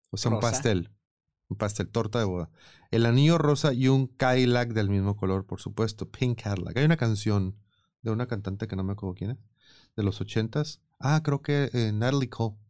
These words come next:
Speaker 1: Pink Cadillac. Y dijo, "Me casé con el color rosa", escribió la influencer bajo la primera foto oficial de su boda en Las Vegas, rodeada de invitadas.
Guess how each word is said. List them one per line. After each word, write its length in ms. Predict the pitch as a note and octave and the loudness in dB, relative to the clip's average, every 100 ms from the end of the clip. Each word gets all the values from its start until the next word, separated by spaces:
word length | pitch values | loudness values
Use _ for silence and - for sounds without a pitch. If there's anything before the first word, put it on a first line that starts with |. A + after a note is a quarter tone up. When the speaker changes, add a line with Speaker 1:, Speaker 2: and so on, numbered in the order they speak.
| _ - | _ -4
Speaker 1:
Pink 220 | C3 A#2+ | -2 0
Cadillac. 380 | A#2 G#2+ G#2 G#2+ - - - - - _ - - | 0 -2 -2 -6 -20 -20 -18 -20 -20 _ -14 -4
Y 140 | - C#3 | 2 4
dijo, 320 | G3 F#3+ D3 | 4 4 4
"Me 140 | C3+ C#3 | 4 4
casé 380 | C#3 - F#3+ | 2 4 2
con 140 | G3+ F#3+ | 4 2
el 60 | D#3+ | 4
color 240 | C3+ C3+ | 2 4
rosa", 440 | D#3 E3 C#3+ G#2 G#2+ | 2 2 2 0 0
escribió 420 | A2+ - B2+ C3 | -4 0 2 4
la 100 | C3+ | 4
influencer 480 | C#3 C#3 C#3 C3+ C3+ | 4 4 0 0 0
bajo 280 | A#2 G#2 A2 | -2 -2 0
la 180 | G#2 G#2 | -2 -2
primera 480 | A2 A2 B2+ C#3+ | -2 0 2 2
foto 420 | C#3+ - B2+ B2 B2+ | -2 -2 -2 0 -2
oficial 420 | - A2 A2+ A2 | -2 -2 0 0
de 120 | A2 | 0
su 160 | - G#2+ | -2 0
boda 180 | G2+ | 2
en 60 | G#2 | 2
Las 160 | G#2+ A2 | 2 2
Vegas, 400 | D3 C#3+ C#3+ - - _ _ | 2 2 0 -6 -20 _ _
rodeada 460 | G#2+ G#2 G2+ G#2+ A2 | -2 2 4 2 2
de 100 | G#2+ | 0
invitadas. 760 | G2+ - - - - - - | 0 -4 -10 -12 -16 -20 -20